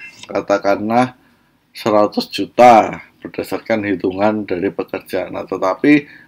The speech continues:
pengusaha melihatnya, oh tidak, kompensasinya tidak seratus juta, kompensasinya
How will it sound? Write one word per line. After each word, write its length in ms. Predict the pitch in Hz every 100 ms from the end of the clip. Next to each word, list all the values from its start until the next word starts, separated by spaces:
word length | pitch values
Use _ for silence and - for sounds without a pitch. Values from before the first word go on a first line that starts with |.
| _ 104
pengusaha 480 | 104 98 117 113
melihatnya, 640 | 131 131 120 104 90 123 117
oh 160 | 110
tidak, 380 | 139 165 160 -
kompensasinya 720 | 113 110 113 117 113 120 123 147
tidak 380 | 131 113 -
seratus 340 | - 101 101 104
juta, 480 | 117 - - 98 -
kompensasinya 800 | - 117 120 113 113 107 110 120